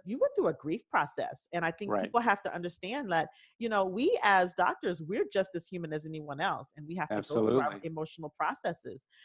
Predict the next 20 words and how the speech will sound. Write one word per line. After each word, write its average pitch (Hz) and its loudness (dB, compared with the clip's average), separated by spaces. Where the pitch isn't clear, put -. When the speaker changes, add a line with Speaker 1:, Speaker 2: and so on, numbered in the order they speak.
Speaker 1:
But 170 6
Speaker 2:
Right. 123 2
Speaker 1:
in 190 0
the 185 -6
end, 190 -2
you 175 -10
got 165 0
back 156 0
up 208 6
and 170 -4
you 175 -4
have 156 2
Speaker 2:
Right. 98 -6
Speaker 1:
blown 180 0
it 175 -2
out 160 2
even 156 -4
more 151 -2
powerfully. 135 -4
So 143 -8